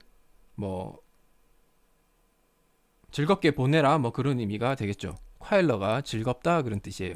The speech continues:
그래서 이렇게 쓰면 이제 성탄지에 콰일러라고 하면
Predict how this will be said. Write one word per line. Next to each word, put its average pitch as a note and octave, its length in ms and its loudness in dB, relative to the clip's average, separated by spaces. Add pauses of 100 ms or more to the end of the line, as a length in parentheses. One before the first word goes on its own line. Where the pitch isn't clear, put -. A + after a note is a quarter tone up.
그래서 A#2+ 520 -2 (1080)
이렇게 D3+ 260 0
쓰면 E3 400 4
이제 G#2+ 320 -2 (440)
성탄지에 E3 1300 4
콰일러라고 C3+ 1000 2
하면 F#3 380 2